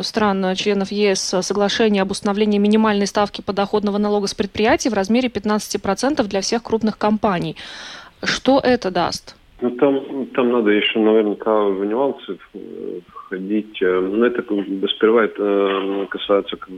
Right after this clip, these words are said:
Speaker 2: как бы, м, больших компаний, меньше как бы мелких компаний. И как, как, как, как известно, подоходный налог, э, предприятий в Латвии, в принципе, э, ну, та часть налоговой системы, которая довольно конкурентоспособна, ну, почти.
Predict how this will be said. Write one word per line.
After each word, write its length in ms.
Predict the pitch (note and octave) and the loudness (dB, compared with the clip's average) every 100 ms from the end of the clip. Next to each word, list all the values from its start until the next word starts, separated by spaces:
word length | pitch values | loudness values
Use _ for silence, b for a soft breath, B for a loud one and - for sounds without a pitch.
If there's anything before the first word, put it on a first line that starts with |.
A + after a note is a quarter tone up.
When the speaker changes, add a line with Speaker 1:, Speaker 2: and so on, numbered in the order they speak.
| G2 | -12
Speaker 2:
как 160 | - F2+ | -6 -2
бы, 160 | F#2 F#2+ | 0 0
м, 440 | F#2 F#2 F#2+ F#2 | 0 -2 -2 0
больших 400 | F#2+ F#2 - G2 - - | 2 2 0 0 -2 -4
компаний, 720 | E2+ E2+ C#3 D#3 G#2 F#2+ G#2+ G#2+ | -4 0 2 2 4 2 0 -4
меньше 400 | F2+ F2+ - D#2+ | -6 -4 -4 -6
как 220 | - E2+ | -6 -4
бы 380 | E2 E2 E2 D#2+ - - | -2 0 0 -2 -6 -2
мелких 500 | G2+ A#2+ B2 B2+ - | 2 2 0 -4 -2
компаний. 840 | G#2 G2 A#2 A2+ G#2+ G2 G2 G2+ | -2 0 0 2 4 4 4 0
И 20 | |
как, 380 | - - G#2 - | -2 -2 -2 -2
как, 180 | - A2 | -2 -2
как, 180 | A#2+ A#2 | -2 -4
как 260 | - A2 | -4 -2
известно, 480 | F#2+ G#2 A2+ - F#2+ B B B B - | 0 2 2 2 -4 B B B B 0
подоходный 640 | G2+ G2 - B2 A2 G2 | 2 2 2 0 0 -2
налог, 460 | G2 G2+ A2+ A2 - | 0 0 0 -2 -4
э, 140 | F#2 F#2 | -4 -4
предприятий 720 | G2 - A#2 E3 G3+ - F2+ | -10 -2 2 2 0 -2 0
в 80 | F2+ | 2
Латвии, 360 | B2 - G2+ | 2 2 -2
в 40 | F#2+ | -2
принципе, 460 | A#2 B2+ - - | -2 -2 -4 0
э, 340 | G#2 G#2 G#2 G2+ | 2 2 2 0
ну, 380 | G2 F#2 G2+ G#2+ | -2 -2 -4 -2
та 180 | A#2+ | -2
часть 400 | A#2 - A#2 - | 0 0 0 0
налоговой 400 | G2+ G#2+ G#2 F#2+ F#2 | -2 -2 0 0 0
системы, 440 | - - A#2 A#2 | -2 -2 -2 -2
которая 400 | G2+ - G#2+ G2 | -4 0 2 2
довольно 320 | F#2+ G#2+ G2+ | 2 0 0
конкурентоспособна, 1120 | - G#2 G2+ G2+ - G2+ - G2+ - D#2+ C#2 C2 | -4 -4 -2 -2 -4 -8 -6 -2 0 0 -2 -6
ну, 140 | G2+ | -6
почти. 580 | G#2+ G2 - - - | -4 -6 -6 -4 -6